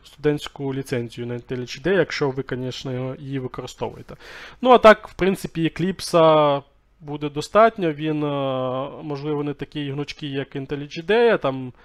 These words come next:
м, треба буде дод-, додатково доставляти якісь, е, плагіни для того, щоб, е, наприклад, ну, я не знаю, яка там зараз збірка, але, наприклад, ми там будемо працювати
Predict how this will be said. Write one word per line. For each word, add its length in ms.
м, 440
треба 260
буде 280
дод-, 220
додатково 560
доставляти 580
якісь, 460
е, 260
плагіни 460
для 140
того, 260
щоб, 240
е, 40
наприклад, 680
ну, 140
я 60
не 320
знаю, 320
яка 200
там 180
зараз 240
збірка, 440
але, 220
наприклад, 440
ми 80
там 180
будемо 280
працювати 680